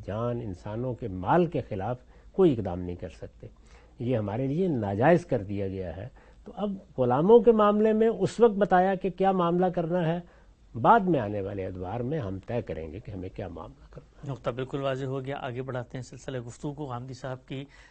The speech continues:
Speaker 2: جو بھی پیشکش ہے، جو بھی افکار و نظریات ہیں، لوگ اگر اس پہ کوئی تنقید کرتے ہیں، اس کو بھی ہم زیر بحث لے کر آتے ہیں اور براہ راست غامدی صاحب کی خدمت میں رکھتے ہیں۔ غامدی صاحب، ایک اور بات کہی گئی ہے کہ آپ کے نظم قرآن کے اطلاقات میں واضح طور پر اپنے زمانے کے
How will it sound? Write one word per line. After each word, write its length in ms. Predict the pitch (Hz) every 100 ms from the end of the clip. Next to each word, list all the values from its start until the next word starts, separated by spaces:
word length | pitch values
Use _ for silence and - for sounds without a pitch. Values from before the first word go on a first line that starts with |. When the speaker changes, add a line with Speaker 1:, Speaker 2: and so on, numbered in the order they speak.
| -
Speaker 2:
جو 140 | 147
بھی 120 | 165 170
پیشکش 580 | 151 139 - 147 127
ہے، 100 | 147
جو 160 | 131 135
بھی 140 | 131
افکار 300 | 131 - 131
و 60 | 131
نظریات 480 | 127 120 123 131 -
ہیں، 140 | 151 151 - - -
لوگ 220 | 143 175
اگر 180 | 160 151
اس 160 | 147
پہ 60 | -
کوئی 220 | - 135
تنقید 340 | 135 117 165 175
کرتے 400 | 160 135 - 151
ہیں، 120 | 165
اس 200 | 160 -
کو 80 | 131
بھی 100 | 131
ہم 80 |
زیر 200 | 127 127
بحث 260 | 123 131 127
لے 80 | 143
کر 120 | 143
آتے 240 | 135 -
ہیں 60 | 160
اور 80 | 147
براہ 220 | 123 117
راست 220 | 135 156
غامدی 160 | 156 147
صاحب 220 | 156 -
کی 60 | 143
خدمت 300 | 147 151 156
میں 80 |
رکھتے 160 | 147 -
ہیں۔ 60 | 165
غامدی 120 | 160
صاحب، 120 | 135 - - - - -
ایک 140 | 160
اور 120 | 185
بات 280 | 196 185 180
کہی 200 | 156 160
گئی 240 | 151 151 160
ہے 120 | 165
کہ 200 | - 151
آپ 320 | 139 143 147
کے 280 | - 147 147 175 190
نظم 340 | 135 143 151
قرآن 440 | 147 135 127 147
کے 200 | 143 147
اطلاقات 720 | 147 135 - 127 117 131 135 -
میں 100 | 131 113
واضح 260 | 123 160 180
طور 160 | 175 139
پر 200 | 131 143 -
اپنے 360 | 131 - 143
زمانے 420 | 120 120 131 147
کے 280 | 143 143 139